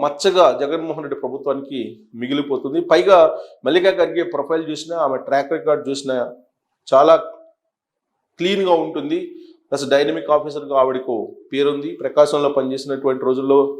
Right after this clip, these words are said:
డైనమిక్ ఆఫీసర్గా పేరుంది. తిరుపతిలో ఇరవై రోజులు చేసినప్పటికీ ఆ ఇరవై రోజుల్లోనే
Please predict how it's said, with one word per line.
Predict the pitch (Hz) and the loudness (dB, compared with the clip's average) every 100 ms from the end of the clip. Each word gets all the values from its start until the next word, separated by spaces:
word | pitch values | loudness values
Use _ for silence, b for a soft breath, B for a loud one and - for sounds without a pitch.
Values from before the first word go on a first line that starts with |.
| - | 0
డైనమిక్ | 120 139 147 | 2 2 2
ఆఫీసర్గా | 143 139 143 139 | 2 2 -2 -6
పేరుంది. | 139 139 143 143 156 175 - B B _ | -2 2 2 2 -4 -8 -10 B B _
తిరుపతిలో | 160 175 196 190 | 2 4 4 2
ఇరవై | 160 151 180 | 2 2 2
రోజులు | 185 190 185 | 4 2 0
చేసినప్పటికీ | 165 - 160 151 156 - 175 | -6 -6 -6 -6 -8 -4 0
ఆ | 139 | 2
ఇరవై | 143 143 147 160 | 2 2 0 0
రోజుల్లోనే | 160 151 151 151 156 160 175 131 | -2 -4 -4 -2 0 0 0 -2